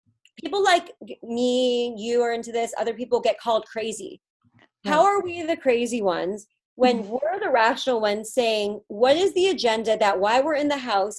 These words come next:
Speaker 1: all these five G towers are going up in schools for children and
Speaker 2: Right.
Speaker 1: in front of a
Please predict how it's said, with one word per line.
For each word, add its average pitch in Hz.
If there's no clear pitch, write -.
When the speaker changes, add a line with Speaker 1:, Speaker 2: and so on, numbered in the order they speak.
Speaker 1:
all 226
these 294
five 269
G 254
towers 214
are 190
going 208
up 190
in 190
schools 294
for 269
children 285
and 269
Speaker 2:
Right. 294
Speaker 1:
in 277
front 311
of 320
a 311